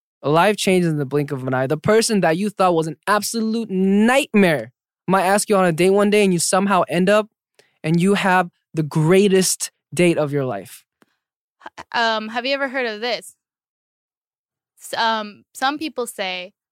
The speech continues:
Speaker 2: that by the time you're around twenty, you've probably already met the person you're gonna marry.
Speaker 1: Whoa, interesting.
Speaker 2: Yeah,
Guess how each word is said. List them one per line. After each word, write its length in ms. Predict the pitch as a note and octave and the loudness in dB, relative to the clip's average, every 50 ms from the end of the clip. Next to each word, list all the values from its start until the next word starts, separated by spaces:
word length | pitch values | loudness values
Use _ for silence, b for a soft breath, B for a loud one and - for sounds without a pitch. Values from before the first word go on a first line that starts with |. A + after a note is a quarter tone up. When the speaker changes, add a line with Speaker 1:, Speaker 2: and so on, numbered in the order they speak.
| _ _ _ | _ _ _
Speaker 2:
that 460 | G3+ G3+ G#3+ G#3 G3+ G3 F#3+ F#3 - _ _ _ _ _ _ _ _ _ _ _ _ _ _ _ _ _ - | -8 -4 -2 0 0 0 -2 -6 -10 _ _ _ _ _ _ _ _ _ _ _ _ _ _ _ _ _ -4
by 160 | A3+ A3+ A#3 | -2 0 0
the 160 | B3 B3+ C4 B3+ | 0 -4 -6 -8
time 640 | - - - B3 A#3+ A#3 A#3 A#3+ B3 B3+ B3+ B3+ | -10 -14 -12 -8 -6 -6 -4 -6 -6 -8 -10 -14
you're 340 | - - A3+ A3 A3 G#3+ G#3 | -16 -14 -10 -6 -6 -6 -4
around 320 | G#3 G#3 G#3 G3+ G3+ G#3 - | -4 -6 -8 -8 -10 -12 -16
twenty, 540 | - - - G#3+ G#3 G#3+ A#3 B3+ D4 D#4+ _ _ _ _ _ _ _ _ _ _ _ _ _ _ _ _ _ _ _ _ _ - | -20 -14 -10 -8 -8 -8 -8 -10 -14 -16 _ _ _ _ _ _ _ _ _ _ _ _ _ _ _ _ _ _ _ _ _ -16
you've 240 | G#3 A3 A#3+ A3+ | -12 -12 -12 -10
probably 340 | _ - C4 B3+ B3+ C4 B3+ | _ -2 -2 0 0 0 0
already 240 | A#3+ A#3+ A#3 A#3 A3+ | -2 -2 -4 -6 -8
met 280 | G3+ G3+ G3 G3+ G3+ _ - | -10 -8 -8 -8 -8 _ -12
the 60 | G#3+ | -16
person 380 | - _ - G3+ G3 - G3 G3 F#3+ | -16 _ -14 -14 -14 -14 -16 -16 -16
you're 80 | F3+ | -16
gonna 260 | F3+ - F#3+ F3 F3 E3 | -14 -12 -12 -12 -12 -14
marry. 360 | D#3 C#3 F#2 G2 G#2+ G#2+ _ _ _ _ _ _ _ _ _ _ _ _ _ _ _ _ _ _ _ _ _ _ _ - | -14 -14 -14 -16 -16 -20 _ _ _ _ _ _ _ _ _ _ _ _ _ _ _ _ _ _ _ _ _ _ _ -4
Speaker 1:
Whoa, 1300 | - - B3+ C4+ C#4+ C#4+ C#4+ C#4+ C#4 C4+ C4+ C4+ C4 B3+ B3 A#3+ A#3 A3+ A3 G#3 G3 F#3 E3+ E3 D#3+ D#3 D3 | -2 0 2 2 4 4 6 6 6 6 6 6 6 6 6 6 4 4 4 4 4 2 2 2 0 0 2
interesting. 840 | G3 A#3 C4 - - D4 - - - D#3+ D3 B2 A2+ - - C3 - _ _ | 2 2 2 0 -2 -2 -2 -4 -4 -4 -6 -6 -8 -10 -16 -20 -20 _ _
Speaker 2:
Yeah, 380 | - A3+ A#3 A3 G3+ F#3 F3 | -10 -6 -4 -4 -4 -4 -8